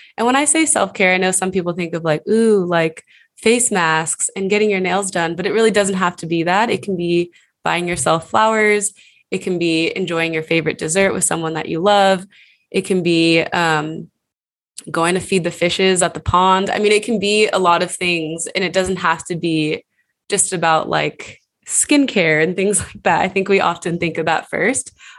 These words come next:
um, but it can be, like, scheduling a massage. I mean, it can be a lot of things. So remember to take that with what caring for yourself means for you. Um, but definitely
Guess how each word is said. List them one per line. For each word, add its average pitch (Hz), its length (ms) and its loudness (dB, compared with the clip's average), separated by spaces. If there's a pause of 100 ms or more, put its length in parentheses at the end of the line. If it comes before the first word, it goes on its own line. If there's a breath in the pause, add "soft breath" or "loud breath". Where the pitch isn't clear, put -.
um, 175 360 0
but 202 120 0
it 185 100 0
can 220 140 2
be, 202 160 4
like, 190 160 2
scheduling 180 440 -2
a 170 40 -4
massage. 160 460 0
I 180 40 -4
mean, 190 120 2
it 208 100 2
can 220 120 -6
be 220 80 4
a 214 60 4
lot 180 180 4
of 165 100 -4
things. - 360 -4
So 170 340 0 (300 loud breath)
remember 180 300 0
to 180 100 2
take 175 280 0
that 156 220 0
with 165 200 -4
what 156 300 0 (580)
caring 170 300 2
for 180 120 -4
yourself 160 440 0
means 160 240 -4
for 156 120 -4
you. 160 360 0 (480 loud breath)
Um, 165 500 0 (600)
but 196 120 0
definitely 254 840 2